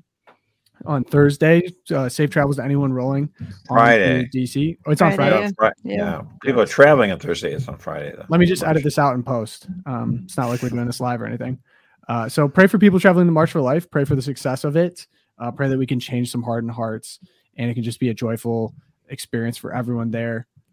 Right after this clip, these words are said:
Speaker 1: Um, it's a, it's a cause near and dear to all of us. We've been many times. So, uh, look out for, we're gonna drop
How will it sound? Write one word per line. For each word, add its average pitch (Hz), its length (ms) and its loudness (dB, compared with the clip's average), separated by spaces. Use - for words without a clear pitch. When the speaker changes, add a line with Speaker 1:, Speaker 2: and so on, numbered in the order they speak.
Speaker 1:
Um, 107 200 -10
it's 113 120 -12
a, 110 120 -6
it's 120 180 -10
a 123 40 -8
cause 113 220 -2
near 110 120 -6
and 107 80 -8
dear 110 120 -6
to 107 60 -6
all 110 200 -4
of 113 100 -6
us. 143 260 0
We've 120 100 -6
been 120 400 -4
many 131 220 -4
times. 120 460 -6
So, 107 460 -6
uh, 110 220 -6
look 156 220 4
out 165 220 6
for, 143 260 2
we're 135 100 -2
gonna 135 140 0
drop 135 340 -2